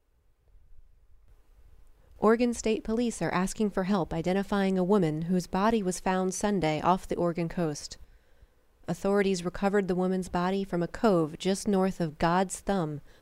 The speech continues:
a unique coastal headland near Lincoln City.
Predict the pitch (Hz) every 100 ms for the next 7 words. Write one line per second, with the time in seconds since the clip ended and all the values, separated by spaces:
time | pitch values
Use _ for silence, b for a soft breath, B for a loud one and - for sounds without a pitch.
0 | b 185 185 196 233 247 - - 220 -
1 | 196 185 226 190 160 143 - 170 165 165
2 | 165 160 147 - 180 143